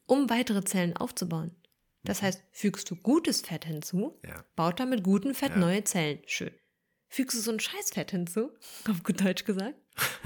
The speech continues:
Speaker 1: dann
Speaker 2: <laughs> Kriegst du
Speaker 1: baut er
Speaker 2: Scheißfett.
Speaker 1: <laughs> genau, schlechte Fette aus der Fritteuse, baut er damit. Und ich so,
Speaker 2: Ja.
Speaker 1: „Oh, krass, krass,
Speaker 2: Ja.
Speaker 1: krass, krass.“
Speaker 2: Wir müssen den Mitochondrien gutes Material liefern,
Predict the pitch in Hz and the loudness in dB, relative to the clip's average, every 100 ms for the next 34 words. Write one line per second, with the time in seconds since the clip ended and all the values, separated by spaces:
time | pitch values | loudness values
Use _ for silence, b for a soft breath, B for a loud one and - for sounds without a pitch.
0 | - - 285 247 - - 131 190 247 - | -4 -2 -2 -2 -4 -4 2 6 6 6
1 | - - - - 127 - - 220 277 226 | 4 2 -6 -8 -6 -2 -2 -2 0 0
2 | - 220 262 - 285 240 220 262 247 214 | 4 4 4 0 -2 0 0 2 2 2
3 | - 185 196 220 240 226 196 190 185 214 | -2 -4 -4 0 0 0 -4 0 2 0
4 | 220 247 392 262 160 185 185 170 170 175 | -2 -4 -2 0 0 -2 0 0 -2 -4
5 | 85 92 - - - - _ - - - | -6 -8 -12 -10 -14 -16 _ -16 -12 -10
6 | - - 92 92 104 107 104 113 110 110 | -10 -10 -8 -4 -2 0 2 2 0 -2
7 | - 113 123 127 - 131 151 135 135 135 | -2 -2 0 0 2 2 4 6 8 8
8 | 135 135 - 139 175 147 - 123 - 113 | 8 4 2 2 2 2 4 4 6 4
9 | 113 127 92 - 71 85 | 6 4 0 -4 -6 -6